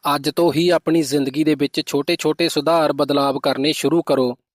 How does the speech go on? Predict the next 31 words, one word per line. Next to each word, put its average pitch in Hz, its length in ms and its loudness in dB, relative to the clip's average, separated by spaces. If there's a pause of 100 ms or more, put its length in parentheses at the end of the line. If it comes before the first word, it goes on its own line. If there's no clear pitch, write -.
ਜੇ 165 260 0
ਤੁਸੀਂ 165 300 0
ਸੋਚੋਗੇ 165 720 0
ਵੀ 165 160 0
ਮੈਂ 156 240 2
ਇੱਕ 156 180 -4
ਦਿਨ 156 160 0
ਆਪਣੇ 156 300 0
ਸਾਰੇ 156 300 0
ਪਰਿਵਾਰ 156 380 2
ਨੂੰ 156 120 2
ਇਕੱਠਾ 147 380 -2
ਬਿਠਾਊਂਗਾ, 151 640 2
ਉਹਨਾਂ 147 340 -2
ਦਾ 160 140 2
ਹਾਲ 139 240 0
ਚਾਲ 147 220 0
ਪੁੱਛੂੰਗਾ, 156 640 -2 (280)
ਉਹਨਾਂ 160 300 2
ਦੀਆਂ 165 260 2
ਦੁੱਖ 147 240 -2
ਤਕਲੀਫਾਂ 147 520 -2
ਪੁੱਛੂੰਗਾ, 160 540 0
ਉਸ 156 320 0
ਤੋਂ 151 160 0
ਬਾਅਦ 151 260 0
ਸਾਰਾ 147 280 0
ਕੁਝ 160 200 -2
ਸਹੀ 147 280 0
ਹੋ 151 160 2
ਜਾਊਗਾ, 160 420 2